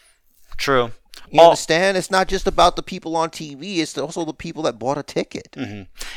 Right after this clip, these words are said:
Speaker 1: You know, also, the fact that, uh, I watched it a day later,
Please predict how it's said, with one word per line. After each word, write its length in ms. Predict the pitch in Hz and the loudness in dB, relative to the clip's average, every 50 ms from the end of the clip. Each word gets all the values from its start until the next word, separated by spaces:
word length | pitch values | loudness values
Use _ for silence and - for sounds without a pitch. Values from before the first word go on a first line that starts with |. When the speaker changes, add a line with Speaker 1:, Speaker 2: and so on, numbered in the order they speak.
| - - | -8 0
Speaker 1:
You 80 | 160 156 | 4 6
know, 140 | 160 170 - | 6 6 6
also, 540 | - 151 151 - - 170 151 151 156 - - - - | 6 6 6 6 4 2 2 2 0 -4 -10 -14 -12
the 80 | - - | -10 0
fact 320 | - 139 131 127 120 - | 4 6 6 6 6 4
that, 300 | - 123 117 117 - - _ - | 4 4 4 4 2 -4 _ -6
uh, 180 | - 117 117 113 | -2 0 0 2
I 200 | - - 104 107 | 4 4 4 4
watched 320 | 104 104 104 110 - - | 6 6 6 6 4 2
it 60 | 117 110 | 0 -2
a 100 | 104 98 | 0 0
day 160 | 110 107 110 | 0 0 2
later, 520 | 107 107 104 104 104 117 120 131 127 - | 2 2 2 4 4 4 4 4 2 -2